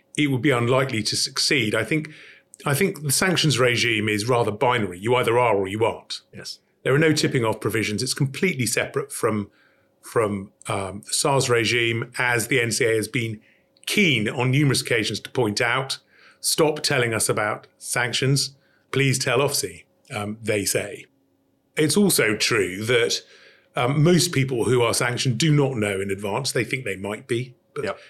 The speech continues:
Speaker 1: they do not know in advance. I mean, from a, so, so from an evidential point of view, and I think from a purposive point of view in understanding the sanctions regime, I'm not sure that that, um, would be circumventing if it is a genuine gift.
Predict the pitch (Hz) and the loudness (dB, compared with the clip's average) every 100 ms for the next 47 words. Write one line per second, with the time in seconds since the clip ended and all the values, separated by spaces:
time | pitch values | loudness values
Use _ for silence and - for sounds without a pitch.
0 | - - 123 131 101 98 104 101 98 98 | -6 -2 0 0 -2 -4 -2 0 -2 -2
1 | 107 113 135 131 127 127 - - 156 147 | -2 -2 -2 -2 -2 -6 -8 0 2 4
2 | - 151 139 156 151 151 156 185 165 160 | 4 2 4 2 2 0 0 0 2 2
3 | 151 - 151 131 139 127 120 123 120 113 | 2 0 0 2 0 2 0 0 0 -4
4 | - - - 175 160 135 127 135 131 - | -12 -20 -6 0 2 2 2 0 -2 0
5 | 131 - 156 143 117 101 123 101 101 98 | -2 0 -2 0 0 -4 -4 -4 -4 -6
6 | 98 113 110 101 127 107 104 98 123 120 | -6 -4 -2 -2 -2 -2 -4 -4 -6 -6
7 | - 104 101 101 98 104 - _ - - | -6 -6 -4 -4 -4 -8 -12 _ -20 -20
8 | - - - - 143 139 143 - 139 117 | -20 -20 -12 0 2 2 2 0 2 2
9 | 131 135 120 120 - _ _ 131 120 120 | 0 0 0 0 -6 _ _ -2 0 -2
10 | - - 131 175 214 - 101 - 90 - | -8 -2 2 4 2 0 -4 -2 -4 -8
11 | 95 92 87 131 139 - 190 143 123 131 | -10 -10 -8 -4 -4 -2 0 0 0 0
12 | 147 131 143 143 131 131 131 135 202 - | 0 0 2 2 2 2 2 2 0 -2
13 | - | -14